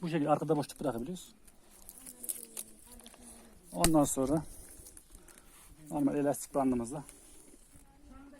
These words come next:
yukarıdan başlayıp boş bir yerden rahatla sonra hafiften esneterek gözün üzerine kapatmadan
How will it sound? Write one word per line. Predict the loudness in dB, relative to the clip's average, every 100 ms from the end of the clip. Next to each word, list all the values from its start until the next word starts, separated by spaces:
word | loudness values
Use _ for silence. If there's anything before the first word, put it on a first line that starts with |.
| -20 -12
yukarıdan | -8 -4 -4 -4
başlayıp | -6 -6 -6 -6 -10 -20 -20 -20 -20 -20 -6
boş | -2 -2 0
bir |
yerden | -2 0
rahatla | -2 -4 -6 -10 -16 -18 -20 -20 -20 -20
sonra | -16 -14 -8
hafiften | -8 -8 -8 -4
esneterek | -2 -2 -6 -6 -8 -10 -18 -20 -20 _ -20 -20 -18 -16 -16 -18 -10 -2
gözün | 0 2 2
üzerine | 4 4
kapatmadan | 4 0 0 2 2 0